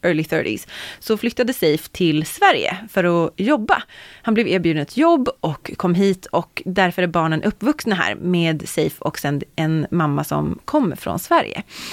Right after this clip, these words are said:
Så de har liksom haft det här, ja, men vad ska man säga, de här två kulturerna hemma.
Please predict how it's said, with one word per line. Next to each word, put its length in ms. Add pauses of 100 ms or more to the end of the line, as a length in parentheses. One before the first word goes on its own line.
(220)
Så 120
de 320 (160)
har 220
liksom 260
haft 360
det 100
här, 340 (420)
ja, 80
men 580
vad 140
ska 100
man 80
säga, 280
de 140
här 60
två 260
kulturerna 680
hemma. 440